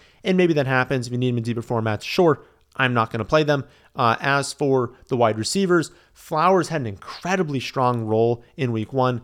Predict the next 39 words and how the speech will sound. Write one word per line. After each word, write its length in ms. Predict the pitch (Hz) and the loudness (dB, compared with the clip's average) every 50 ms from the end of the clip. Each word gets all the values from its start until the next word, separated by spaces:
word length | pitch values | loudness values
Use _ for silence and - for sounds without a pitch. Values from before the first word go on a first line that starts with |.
| - _ | -12 _
He 160 | _ - 185 | _ -2 0
is 140 | 190 170 139 | 2 2 2
a 80 | 127 110 | 0 -4
quality 720 | - _ - - - - 120 117 135 151 156 156 156 135 | -4 _ -20 -14 -6 0 2 4 4 4 4 2 -2 -6
play 240 | - - - 135 127 | -6 -6 -4 -4 -2
in 80 | 120 107 | -2 -4
the 60 | 104 | -4
flex 280 | - 147 143 135 - | -6 -6 -6 -6 -6
spot, 160 | - - 143 127 | -4 -2 -2 -2
and 100 | 123 123 | -2 -4
he 200 | - 190 190 160 | -4 -4 -4 -2
looked 420 | 131 123 139 135 131 - - - _ _ _ _ - | -2 -2 -4 -4 -4 -6 -14 -20 _ _ _ _ -10
great. 260 | 117 123 117 101 98 | -4 -2 -2 -2 -2
They're 100 | - 120 | -4 -6
gonna 120 | 107 107 107 | -6 -6 -6
manufacture 720 | 110 113 127 143 156 160 151 151 - 139 135 131 - 131 | -4 -2 -2 -2 -2 -2 -4 -4 -4 -4 -4 -4 -6 -8
touches 400 | 117 - - 123 117 - 120 113 - | -8 -6 -6 -6 -6 -6 -8 -8 -6
to 120 | - 127 | -6 -4
him. 220 | 120 120 117 113 - _ _ _ _ | -4 -4 -4 -6 -8 _ _ _ _
He's 180 | _ 131 117 104 | _ -12 -12 -8
going 240 | - 135 123 120 113 | -6 -4 -2 -2 -4
to 100 | - 123 | -6 -8
be 140 | 110 113 110 | -6 -4 -4
really 440 | 104 101 104 117 135 156 151 143 131 | -4 -6 -4 -2 0 0 0 0 0
good 100 | 131 131 | 0 0
with 100 | 120 117 | 0 -2
the 60 | 113 | -2
ball 220 | 104 117 110 113 | -2 -2 -2 0
in 80 | 117 113 | -2 -4
his 120 | 110 - | -6 -6
hands, 380 | - 117 110 113 113 110 110 - _ _ _ _ - | -6 -6 -4 -4 -4 -4 -6 -10 _ _ _ _ -10
really 260 | 120 123 143 147 143 | -6 -4 -4 -2 -2
good 160 | 131 131 120 | 0 0 0
at 100 | 120 - | 0 -2
creating 360 | - - 120 117 117 113 113 | -8 -8 -4 -4 -2 -2 -2
yards 260 | 113 110 110 110 107 | -2 -2 -2 -2 -2
after 220 | 113 107 104 - 117 | -4 -6 -6 -6 -8
the 80 | 113 | -8
catch. 340 | - - 160 147 139 - - | -4 -2 -2 -2 -2 -4 -6